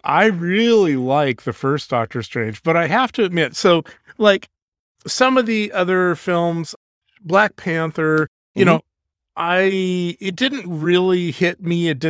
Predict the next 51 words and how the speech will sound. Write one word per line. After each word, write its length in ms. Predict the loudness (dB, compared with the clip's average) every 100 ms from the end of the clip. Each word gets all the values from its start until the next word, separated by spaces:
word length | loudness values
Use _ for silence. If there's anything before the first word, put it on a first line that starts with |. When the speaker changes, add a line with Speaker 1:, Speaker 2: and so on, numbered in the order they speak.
| -2
Speaker 1:
it's 240 | -4 -6
not 240 | -2 -2 -2
part 200 | -2 0
of 60 |
my 220 | 0 0 0
life 300 | 2 2 0
experience. 640 | -8 -4 0 0 0 -2
There 80 | -4
was 120 | -2
a 40 |
lot 220 | 0 0 0
of 100 | 0
bad 320 | 0 0 -2
special 400 | -4 -4 -2 -4
effects 360 | -2 -4 -4
and 160 | -6 -8
fights 420 | -4 -4 -4 -6
in 120 | -6
it, 180 | -4 -4
and 140 | -4 -2
I, 80 | -4
you 180 | -4 -2
know, 200 | 0 0
Speaker 2:
Mm-hmm. 120 | 0
Speaker 1:
et 40 |
cetera. 360 | 0 0 2 0 -4 _ _ _ _
But 120 | 4
I 100 | 4
watched 360 | 4 4 2 0
the 80 | -6
first 300 | -2 -4 0
Doctor 340 | 0 2 -4
Strange, 460 | -6 -4 0 0 0
which 240 | -2 0
wasn't 440 | 0 0 -2 -6 -6
the 80 |
most 280 | -2 -2 -4
successful 540 | -8 -6 -4 -4 -4 -4
by 160 | -4
far, 640 | -4 -2 0 2 2 -2 -8 _
uh, 140 | -20 -10
Marvel 420 | -4 -2 -2 -6
film. 300 | -4 -6 -4
It 60 | -6
was 160 | -8
one 140 | -8 -6
of 40 |
their 200 | -4 -6
less 340 | -6 -4 -4
successful 540 | -4 -10 -8 -8 -6 -8
films. 260 | -6 -6